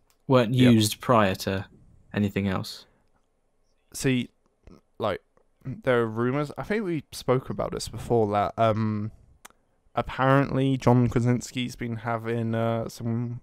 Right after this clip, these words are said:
Speaker 2: some, uh, words with Marvel.
Speaker 1: Mm.
Speaker 2: Um,
Speaker 1: Yeah, that's what I've heard.
Speaker 2: so, so we'll have to see. Um, but I'd be over the moon if, uh, that, um,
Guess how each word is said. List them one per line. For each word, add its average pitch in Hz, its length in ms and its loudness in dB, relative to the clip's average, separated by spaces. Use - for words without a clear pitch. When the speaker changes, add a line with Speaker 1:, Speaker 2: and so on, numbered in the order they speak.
Speaker 2:
some, 117 320 0
uh, 117 260 0
words 120 360 2
with 120 120 2
Marvel. 120 520 2
Speaker 1:
Mm. 120 440 2
Speaker 2:
Um, 107 360 -4
Speaker 1:
Yeah, 123 300 0
that's 107 220 -6
what 113 140 0
I've 120 120 -2
heard. 123 420 0
Speaker 2:
so, - 200 -18
so - 320 -12
we'll - 80 -6
have 110 120 -2
to - 100 -14
see. 127 340 -4
Um, 110 440 -2
but 107 260 -2
I'd 117 180 0
be 113 140 -4
over 127 260 2
the 117 80 4
moon 101 440 4
if, 110 320 -2
uh, 107 280 2
that, 107 340 -2
um, 107 460 -6